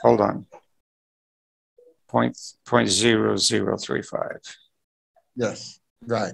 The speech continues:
Speaker 2: That is the correct figure. Point
Speaker 1: Yeah, if you mul-,
Speaker 2: zero zero
Speaker 1: yeah,
Speaker 2: three
Speaker 1: if you,
Speaker 2: five.
Speaker 1: yeah, if you do multiplication like that, that's true. But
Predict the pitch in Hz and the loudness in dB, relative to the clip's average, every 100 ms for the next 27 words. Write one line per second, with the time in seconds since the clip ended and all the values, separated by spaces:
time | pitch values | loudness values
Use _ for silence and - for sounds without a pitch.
0 | - 139 147 165 160 160 165 143 139 135 | -2 0 4 4 6 8 10 10 6 -4
1 | 113 110 - 147 151 151 - _ _ _ | -4 0 4 8 8 6 0 _ _ _
2 | 123 92 90 110 156 151 170 143 143 135 | 4 6 6 10 12 12 10 8 6 6
3 | 127 110 127 - 143 - 123 127 104 - | 8 6 4 4 2 4 6 6 6 2
4 | 127 120 147 147 131 147 147 123 131 - | -2 2 2 4 6 6 4 -2 -4 2
5 | 151 156 - 113 110 113 107 - 127 104 | 4 4 4 0 2 2 2 4 6 6
6 | - _ _ _ - 123 123 - - 147 | 2 _ _ _ 4 4 6 2 2 4
7 | 123 - - _ _ _ - 107 139 120 | 4 2 -10 _ _ _ -4 4 6 4